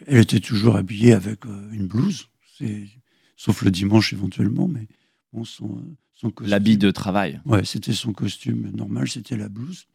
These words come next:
Speaker 1: Euh, mon grand-père disait qu'elle était toujours malade. Bon, c'était peut-être vrai, elle se plaignait beaucoup.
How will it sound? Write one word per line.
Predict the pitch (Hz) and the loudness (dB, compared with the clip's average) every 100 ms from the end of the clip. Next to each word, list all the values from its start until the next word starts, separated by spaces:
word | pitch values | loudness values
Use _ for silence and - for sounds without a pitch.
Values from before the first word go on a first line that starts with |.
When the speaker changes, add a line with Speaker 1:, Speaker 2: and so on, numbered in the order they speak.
| _ _ _ _ _ _ _ _ _ _ _ _ _ _ _ | _ _ _ _ _ _ _ _ _ _ _ _ _ _ _
Speaker 1:
Euh, | 127 113 113 110 | 2 2 0 0
mon | 113 135 | 4 4
grand-père | 123 120 143 | 4 2 0
disait | 123 117 143 | 0 0 0
qu'elle | - 110 | 2 0
était | 110 98 - | 0 0 -4
toujours | - 110 113 | -4 -4 -2
malade. | 107 113 135 180 156 _ _ _ - | 0 -2 -4 -6 -12 _ _ _ -20
Bon, | 98 123 123 - _ _ _ | -2 0 0 -4 _ _ _
c'était | - 147 - 127 | -4 -2 2 0
peut-être | - 127 131 107 | 2 4 4 6
vrai, | 156 | 4
elle | |
se | - | 4
plaignait | 123 127 135 | 2 4 6
beaucoup. | 139 - 131 | 4 0 -6